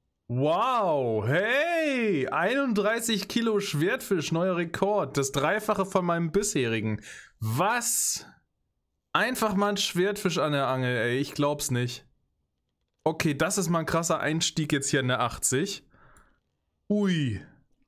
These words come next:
Der sieht aber auch stark aus. Ich mag diese Optik. Die werden richtig blau, diese Augen später, je größer die werden. Das ist so geil. Oh Mann,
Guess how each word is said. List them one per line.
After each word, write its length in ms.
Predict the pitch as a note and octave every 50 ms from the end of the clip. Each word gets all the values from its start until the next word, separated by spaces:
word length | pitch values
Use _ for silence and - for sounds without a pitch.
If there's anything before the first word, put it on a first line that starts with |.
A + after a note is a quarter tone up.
| _ _ _ _ _ _ _ _ _ _ _ _ _ _ _ _ _ -
Der 120 | A#2+ A2
sieht 180 | - - B2 A#2+
aber 120 | B2 A#2
auch 120 | A2+ A2+ A2+
stark 420 | - - - C3 A#2 A2+ A#2 -
aus. 220 | - A2+ A#2+ B2 A#2+
Ich 140 | A#2 G#2
mag 200 | B2+ B2+ B2+ B2+ -
diese 220 | - A2+ A2+ -
Optik. 460 | E2+ A#2+ B2+ - - B2 A2+ - - - - - - - - - - _ _ -
Die 120 | C3 B2
werden 180 | C#3 D3 D#3 D#3
richtig 420 | D3 D3+ E3 - - D3+ B2+ -
blau, 260 | - C#3+ C#3 C#3 C#3
diese 240 | C3+ C3+ A#2 A#2 A2+
Augen 320 | F2 G#2 A#2 A#2+ A2+ A#2+ A#2
später, 400 | - - - B2+ B2 A#2+ B2+ A#2
je 140 | A#2 A#2
größer 360 | A2+ A#2 A#2 A#2+ A2+ A2 A#2+ A#2
die 160 | A2+ A2+ G#2+
werden. 260 | A#2 A#2 A#2 A2+ A2
Das 140 | A2 - -
ist 240 | C#3 B2+ - - -
so 200 | C#3+ C#3 C3+ B2
geil. 460 | B2 A#2 A#2 A#2 A#2+ B2 B2 B2 - - - _ _ _ _ _ _ _ _ _ _ _ _ _ _ _ _ _ _ _ _ _ _ -
Oh 460 | B2 B2+ C#3 C#3 C#3+ C#3 C#3 C3+ C3+ B2+
Mann, 500 | B2 B2 B2 B2+ B2 B2 B2 A#2 A2